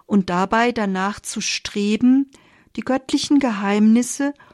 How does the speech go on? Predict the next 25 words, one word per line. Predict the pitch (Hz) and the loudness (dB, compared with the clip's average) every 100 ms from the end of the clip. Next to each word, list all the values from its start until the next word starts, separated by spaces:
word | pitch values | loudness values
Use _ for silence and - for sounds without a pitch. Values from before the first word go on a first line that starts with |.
| _ | _
und | _ 220 - | _ -4 -4
Reichtümer | 185 196 214 - - 262 269 254 | -4 -2 -4 -6 -2 2 2 0
Christi | - 214 - - 233 247 - _ _ _ _ - | -4 -6 -6 -4 -4 -4 -8 _ _ _ _ -2
immer | 240 269 302 302 | 4 4 4 -2
tiefer | 233 226 - 240 | -8 -8 -8 -10
zu | - 254 | -10 -10
erfassen. | 240 220 220 190 - - 196 185 - _ _ _ _ _ _ _ _ _ _ _ _ | -10 -10 -8 -6 -4 -2 -2 -4 -10 _ _ _ _ _ _ _ _ _ _ _ _
Dabei | 190 185 185 208 226 | -2 -2 0 0 0
solle | - 214 226 240 | -2 -2 2 2
man | 233 214 | 2 0
nicht | 202 - | -2 -6
vergessen, | - 202 208 196 - - 247 254 - _ _ _ _ _ _ _ _ | -10 -8 -4 -2 -2 2 2 0 -6 _ _ _ _ _ _ _ _
dass | 220 233 | -6 -4
es | 269 - | -4 -4
eine | 247 233 233 214 | 0 2 2 2
Rangordnung | 208 220 233 - 190 196 - 196 190 185 - | 0 0 0 -2 -4 -4 -2 -2 0 -4 -6
oder | - 202 | -6 -2
Hierarchie | 190 202 214 214 214 - 254 254 226 | -2 0 0 0 -2 -4 -2 0 0
der | 196 185 | -2 0
Wahrheiten | 202 220 202 190 190 - 226 226 - _ _ _ | 0 2 0 -2 -4 0 0 0 -12 _ _ _
innerhalb | 220 226 233 233 247 247 | 2 4 4 0 -2 -2
der | 233 | -8
katholischen | 233 190 - 208 208 208 - 254 233 | -6 -10 -8 -4 -4 -4 -2 2 2
Lehre | 208 196 196 214 | 2 -2 0 -4
gebe. | - 214 208 196 196 | -2 0 2 0 -2